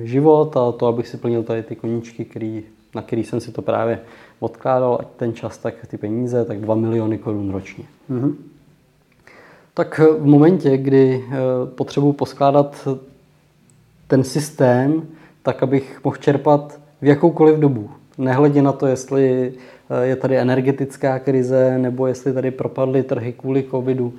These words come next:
Speaker 1: To, vy potřebujete ty, ty peníze jenom na ten běžný život, takže to potřebujete vždycky. Tak v ten moment já potřebuju vyčlenit část peněz, eh, do, budeme tomu říkat kyblíky, do kyblíku,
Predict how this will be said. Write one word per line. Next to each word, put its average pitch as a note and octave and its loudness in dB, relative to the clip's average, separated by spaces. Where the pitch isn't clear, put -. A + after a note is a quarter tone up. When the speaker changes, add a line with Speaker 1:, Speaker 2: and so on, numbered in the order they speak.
Speaker 1:
To, D#3 -6
vy D3+ 0
potřebujete D3 2
ty, D3 -6
ty - -2
peníze C#3+ 4
jenom C#3+ 8
na C#3 4
ten C#3+ 6
běžný C#3 6
život, C#3 4
takže A#2 -8
to - -10
potřebujete B2 -4
vždycky. A#2 -6
Tak B2 -10
v - -20
ten D#3+ 6
moment D3+ 6
já D3 6
potřebuju D3 4
vyčlenit C#3 0
část D#3 4
peněz, D3 4
eh, B2+ 0
do, B2 2
budeme B2 2
tomu B2+ -4
říkat B2+ -6
kyblíky, C#3+ -2
do B2+ -6
kyblíku, C#3 2